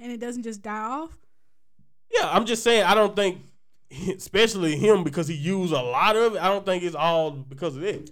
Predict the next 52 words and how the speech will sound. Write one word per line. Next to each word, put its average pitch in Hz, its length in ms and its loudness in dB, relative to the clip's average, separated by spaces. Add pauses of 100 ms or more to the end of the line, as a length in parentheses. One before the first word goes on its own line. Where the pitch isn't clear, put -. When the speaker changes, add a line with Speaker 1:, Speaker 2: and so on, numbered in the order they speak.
Speaker 1:
Oh, 254 120 -4
it's 269 120 -6
just 262 160 -6
Speaker 2:
I 214 40 6
think 196 100 4
Speaker 1:
to 185 40 0
Speaker 2:
he 175 60 2
Speaker 1:
pop 185 80 0
Speaker 2:
just 233 100 -6
putting 180 180 4
what 165 80 2
he 151 60 -2
Speaker 1:
himself? 175 200 -2
Speaker 2:
like. 120 120 -12 (100)
Yeah. 202 300 -6
Speaker 1:
He's 247 160 -14
popping 214 300 -10
Speaker 2:
He 208 60 -14
Speaker 1:
himself. 214 140 -10
Speaker 2:
just 220 140 -2
putting 226 160 4
music 220 260 0
he 214 80 -4
like 214 220 0
in 165 100 -2
there. 107 140 -6
That's 160 220 2
what 190 80 2
I 175 40 6
Speaker 1:
All 165 60 4
right. 156 80 0
Speaker 2:
really 175 160 4
think. 160 320 -6
But 156 140 0
I 170 60 2
Speaker 1:
Go 180 60 4
Speaker 2:
don't 185 120 2
Speaker 1:
ahead. 101 240 -2
Speaker 2:
know. - 120 -18
Speaker 1:
Go - 100 -18
ahead. 320 100 -4
Speaker 2:
Just 269 120 0
because 262 200 4
he 208 100 0
do 214 220 4
it 151 80 4
so 147 160 -2
much. 120 220 -8 (280)
Speaker 1:
Yeah. 214 180 -12
Speaker 2:
But 190 80 4
anyway, 143 460 6
uh, 139 400 2